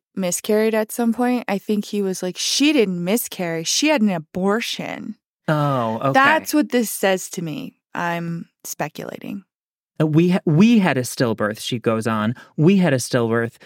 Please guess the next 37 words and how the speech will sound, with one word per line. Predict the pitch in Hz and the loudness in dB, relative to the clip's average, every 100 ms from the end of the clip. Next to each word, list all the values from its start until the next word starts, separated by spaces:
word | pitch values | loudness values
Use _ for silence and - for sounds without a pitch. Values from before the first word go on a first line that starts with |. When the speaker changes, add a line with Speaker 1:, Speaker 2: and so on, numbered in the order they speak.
| - - | -20 -2
Speaker 2:
living | 151 156 151 | 2 4 4
children | - 143 139 135 | 4 2 4 2
and | 147 143 139 | 2 4 4
miscarriages. | 143 - 123 104 104 - - - - _ _ _ | 4 0 -2 -2 -4 -10 -12 -14 -16 _ _ _
How | - 170 160 | -2 2 2
is | 147 | 2
he | 175 | 2
so | - 139 | 2 0
fucking | - 135 131 127 | 0 -2 -2 -2
cold | - 123 110 | 0 0 -2
about | 98 92 90 | -6 -8 -10
it? | 90 - _ _ _ _ _ | -12 -14 _ _ _ _ _
He's | - 151 | 0 0
such | - 143 156 | 2 0 0
a | |
fucking | 139 123 127 135 | -2 -2 0 0
asshole. | 151 135 - 101 85 _ _ _ _ _ _ _ - | 0 -2 -6 -8 -8 _ _ _ _ _ _ _ -8
My | 151 147 | -2 0
mom | 151 160 | 0 0
is, | 156 - | -2 -2
his | 151 175 165 | 2 2 4
mom | 156 143 139 | 2 2 -2
is | 127 | -2
paying | 147 135 131 | -2 -2 0
for | 139 | 0
my | 131 135 | 2 0
therapy | 131 151 131 120 117 107 | 0 0 2 0 -4 -6
appointments. | 101 104 104 101 - - _ _ | -4 -6 -4 -8 -12 -20 _ _
He's | - 147 | 0 0
such | - 120 - | 0 -2 -4
a | |
fucking | 117 123 127 143 | -4 -4 0 2
liar. | 160 165 110 87 - _ _ _ _ | 2 0 -2 -8 -12 _ _ _ _
He | 180 | 0
lies | 175 180 175 170 170 | 2 2 2 0 0
and | - 147 135 | 0 0 2
lies. | 120 101 90 - - | 0 -2 -10 -16 -20